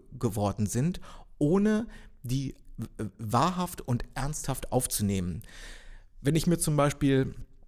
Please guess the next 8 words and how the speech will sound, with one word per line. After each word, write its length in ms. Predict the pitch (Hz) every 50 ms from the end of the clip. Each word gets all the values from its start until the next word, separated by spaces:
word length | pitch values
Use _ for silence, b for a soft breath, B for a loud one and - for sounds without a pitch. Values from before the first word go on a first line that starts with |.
| - - - - - - - -
ich 100 | 147 -
gucke 180 | - 160 - 151
mir 120 | 151 139
meine 240 | 131 120 120 120 113
Leseliste 680 | 113 123 147 175 151 139 110 104 101 - - - - -
an 200 | 113 120 143 143
in, 320 | - - 113 110 107 107
äh, 380 | 95 - 110 110 107 107 101